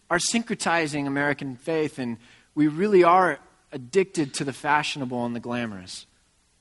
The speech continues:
the sexy stuff. There's a saying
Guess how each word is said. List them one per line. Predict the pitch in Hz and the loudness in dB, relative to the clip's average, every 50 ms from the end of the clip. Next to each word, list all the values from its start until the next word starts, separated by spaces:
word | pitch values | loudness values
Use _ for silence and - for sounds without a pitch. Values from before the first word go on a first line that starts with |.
| _ _ _ _ | _ _ _ _
the | 131 117 | -14 -12
sexy | - - 135 - - - - 117 | -10 -10 -10 -10 -12 -10 -10 -10
stuff. | 101 - - 95 71 - _ - _ _ _ _ _ _ _ _ _ _ _ _ _ _ _ _ _ _ _ _ _ _ _ _ _ _ _ _ _ _ _ _ _ _ _ _ _ _ _ _ _ _ _ _ _ _ _ _ _ _ _ _ _ _ _ _ _ _ _ _ _ _ _ _ _ _ _ _ _ _ _ _ _ _ _ _ _ _ _ _ _ _ _ _ _ _ _ - - _ | -10 -10 -14 -16 -18 -18 _ -20 _ _ _ _ _ _ _ _ _ _ _ _ _ _ _ _ _ _ _ _ _ _ _ _ _ _ _ _ _ _ _ _ _ _ _ _ _ _ _ _ _ _ _ _ _ _ _ _ _ _ _ _ _ _ _ _ _ _ _ _ _ _ _ _ _ _ _ _ _ _ _ _ _ _ _ _ _ _ _ _ _ _ _ _ _ _ _ -20 -12 _
There's | 143 139 139 135 | 0 0 0 0
a | 127 | -2
saying | - - - 165 165 165 147 127 107 98 101 | -2 0 2 4 4 4 4 2 -2 -6 -10